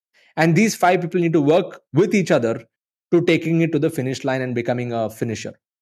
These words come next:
And if all five become finisher, we have some special gifts and goodies and stuff that we give them. So you ha-,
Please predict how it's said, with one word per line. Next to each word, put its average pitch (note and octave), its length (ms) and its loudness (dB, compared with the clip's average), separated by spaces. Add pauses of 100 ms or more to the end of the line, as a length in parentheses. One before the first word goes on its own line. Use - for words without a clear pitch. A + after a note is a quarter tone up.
(400)
And C#3 160 2
if C#3 80 0
all F3 240 4
five F3+ 240 2
become E3 240 2
finisher, D#3 400 0
we C#3 140 0
have C#3+ 160 2
some C#3+ 100 -4
special C3+ 300 -2
gifts B2 280 -4
and B2 300 -8
goodies B2 300 0
and A2+ 100 -10
stuff A2+ 160 -8
that A2 140 -10
we A2 80 -10
give A#2 160 -4
them. G2 160 -10 (600)
So - 140 0
you F#3+ 200 4
ha-, - 180 -6